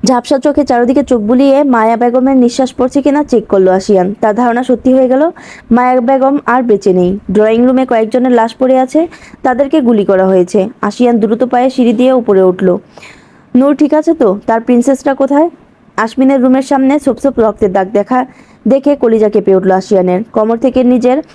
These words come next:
রিভলভারটা বের করে দরজা হালকা ধাক্কা দিতেই খুলে গেল। ঠিক সে সময় আশ্মিন প্রবেশ করলো বাড়িতে। গাড়ি থেকে নেমে দৌড়ে এসেছে সে। দ্রুত নিঃশ্বাস ওঠানামা করছে। সিঁড়ির কাছে এসে থমকে গেল আশ্মিন। মায়া বেগমের নিথর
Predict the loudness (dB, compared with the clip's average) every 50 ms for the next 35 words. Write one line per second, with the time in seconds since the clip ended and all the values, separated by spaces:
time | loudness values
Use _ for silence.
0 | _ -10 -2 0 0 2 2 0 0 0 -2 -2 -2 -2 0 0 0 0 0 0
1 | 0 -2 0 0 0 0 0 -2 -2 -2 0 0 -2 -2 -2 -2 -2 -2 -2 -2
2 | -2 -2 0 0 0 0 0 0 0 2 2 2 2 0 0 -2 -6 -2 -2 -2
3 | -2 0 -2 -2 0 0 -2 0 0 -2 -2 -2 -2 0 0 0 0 0 -2 -2
4 | -2 -2 -2 -2 0 0 0 0 -2 -2 -2 0 -2 -2 -2 -6 -20 -20 _ _
5 | _ _ -20 -20 _ _ -20 -20 -20 -20 -20 -20 -20 -20 _ -20 _ _ _ _
6 | _ -4 -2 -2 0 0 0 0 0 0 0 0 2 2 2 2 2 2 2 2
7 | 4 2 2 2 0 -2 0 0 -2 0 2 0 0 0 -4 -4 0 0 0 2
8 | 2 2 2 2 0 0 -2 -4 -4 -4 -4 -4 -2 -2 -2 -2 0 -2 -2 -2
9 | -2 -4 -2 0 -2 -2 -2 -2 -6 -16 -20 -20 _ -4 0 2 2 2 2 2
10 | 0 -2 -2 0 0 0 2 2 0 0 0 0 -2 0 0 0 2 2 2 2
11 | 2 0 -2 -2 -2 -2 0 0 0 -2 -6 -10 _ -2 0 0 0 0 -2 -2
12 | -2 0 0 2 0 0 0 0 -2